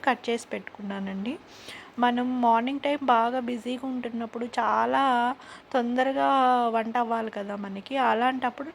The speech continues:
టిప్ ఒకటి చెప్తున్నాను చూడండి. అంటే మనం చేసే ప్రాసెస్‌లో టెక్నిక్ అనమాట. ఏం లేదు, మనము బౌల్ పెట్టుకొని ఆయిల్ వేసుకొని తాలింపు గింజలు వేసేసుకుని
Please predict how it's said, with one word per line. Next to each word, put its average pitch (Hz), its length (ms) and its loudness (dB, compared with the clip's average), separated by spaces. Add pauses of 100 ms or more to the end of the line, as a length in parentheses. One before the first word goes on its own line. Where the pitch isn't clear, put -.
టిప్ 269 300 -8
ఒకటి 254 240 -4
చెప్తున్నాను 214 540 -6
చూడండి. 196 440 -4 (420)
అంటే 247 220 0
మనం 247 140 2 (100)
చేసే 233 260 4 (100)
ప్రాసెస్‌లో 233 580 -4
టెక్నిక్ 220 440 -6
అనమాట. 185 300 -8 (640)
ఏం 233 100 4 (100)
లేదు, 285 220 4
మనము 247 320 0 (180)
బౌల్ 240 280 4
పెట్టుకొని 247 480 -4
ఆయిల్ 233 300 -2
వేసుకొని 233 480 -4 (120)
తాలింపు 269 400 2
గింజలు 247 320 -2
వేసేసుకుని 233 640 -6